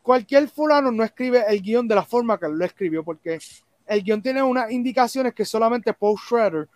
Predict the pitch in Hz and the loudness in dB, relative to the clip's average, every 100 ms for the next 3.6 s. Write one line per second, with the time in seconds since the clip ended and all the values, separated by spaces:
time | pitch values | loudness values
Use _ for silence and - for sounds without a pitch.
0 | - _ _ 202 202 196 233 - 185 180 | -20 _ _ 2 2 4 0 -2 -6 -6
1 | - 190 156 - 147 139 123 _ _ - | -4 -4 -4 -6 -8 -8 -12 _ _ -8
2 | 180 170 170 170 170 170 165 214 196 226 | -4 -4 -4 0 0 0 -2 -4 -4 -8
3 | 190 175 160 139 131 | -8 -10 -10 -10 -14